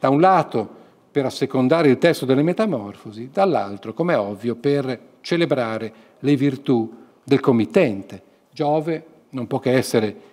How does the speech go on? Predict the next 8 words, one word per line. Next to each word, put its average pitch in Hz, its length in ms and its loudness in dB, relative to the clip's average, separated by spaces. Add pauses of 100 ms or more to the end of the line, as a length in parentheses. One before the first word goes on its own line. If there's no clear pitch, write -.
il 113 140 -16
duca 135 260 0
di 131 100 2
Mantova, 156 640 0 (400)
nella 123 360 -2
capacità 127 560 -4
di 131 140 -2
Giove 127 520 4